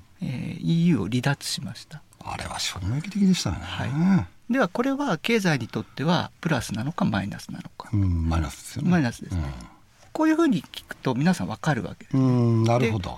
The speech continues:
Speaker 1: それの連続なんですね。
Speaker 2: 連続ですね。
Speaker 1: それを、
Speaker 2: うん。
Speaker 1: あの、うまく当てていけば、投資というのは儲かるわけで、
Speaker 2: うん。
Speaker 1: 利益になるわけで、その経済のことを、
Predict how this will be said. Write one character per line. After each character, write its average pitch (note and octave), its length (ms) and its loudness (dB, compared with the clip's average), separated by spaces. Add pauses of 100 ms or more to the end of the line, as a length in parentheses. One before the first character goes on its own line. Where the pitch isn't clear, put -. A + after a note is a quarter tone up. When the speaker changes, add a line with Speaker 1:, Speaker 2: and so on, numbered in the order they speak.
Speaker 1:
そ - 160 -4
れ D#4 120 2
の D#4 140 4
連 E3+ 280 2
続 F#3 260 -2
な D3+ 120 0
ん G2 100 -4
で - 80 -14
す - 100 -20
ね。 F#3 140 -8 (280)
Speaker 2:
連 G2 140 2
続 E2+ 180 -8
で - 60 -18
す - 120 -16
ね。 - 60 -20 (280)
Speaker 1:
そ - 160 -2
れ C#4+ 100 4
を、 G3+ 300 2 (420)
Speaker 2:
う F3+ 40 -6
ん。 - 20 -4
Speaker 1:
あ E3 40 -2
の、 D3 100 -10
う - 60 -8
ま G3 160 0
く - 340 -4 (380)
当 - 100 -6
て C#3+ 140 -8
て - 140 -4
い C3 100 -4
け - 140 -8
ば、 D#3+ 440 -4
投 D3+ 160 -4
資 - 160 -10
と - 60 -2
い A#2+ 40 0
う - 40 -2
の G#2 60 -4
は G#2 40 -4
儲 - 140 -4
か A2 180 -6
る F2 80 -6
わ D2+ 120 -10
け - 120 -14
で、 A#2+ 180 2
Speaker 2:
う A#2 40 2
ん。 A2 140 0
Speaker 1:
利 E3 100 2
益 G2 160 -4
に - 60 -2
な B2+ 100 -2
る - 100 -6
わ G2 80 -10
け - 140 -16
で、 C3 260 -2 (520)
そ E3+ 160 -2
の E3 300 2
経 D4+ 200 2
済 G3 160 4
の A#2 80 0
こ - 120 -12
と - 140 -6
を、 A2+ 280 -2